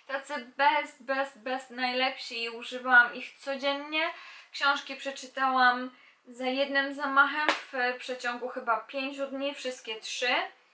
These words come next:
E, gdyby tak sumować, bo one oczywiście mi dochodziły. Ale są genialne, polecam wam,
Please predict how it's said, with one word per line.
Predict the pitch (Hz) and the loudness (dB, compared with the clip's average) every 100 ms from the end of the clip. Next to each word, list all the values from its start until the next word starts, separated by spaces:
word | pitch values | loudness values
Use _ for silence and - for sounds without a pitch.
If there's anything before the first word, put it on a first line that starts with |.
| _ _ _ _ _ _ _ | _ _ _ _ _ _ _
E, | - 254 | -8 -6
gdyby | 269 262 | -4 0
tak | 254 247 | 0 0
sumować, | - 269 285 220 226 | -2 -4 0 0 0
bo | 220 | 0
one | 233 233 | -2 0
oczywiście | 226 233 226 - 233 | 0 -2 -10 -12 -10
mi | 233 | -10
dochodziły. | 233 254 285 285 262 208 214 220 - _ _ _ _ _ _ _ | -8 -4 -4 -2 -4 -2 -2 -4 -12 _ _ _ _ _ _ _
Ale | 262 254 254 | -6 -4 -4
są | 240 240 | -6 -6
genialne, | 294 285 285 277 285 311 | -4 0 4 4 4 0
polecam | 262 247 254 254 240 | -2 -2 -2 -2 -4
wam, | 247 240 233 226 | 2 2 2 -2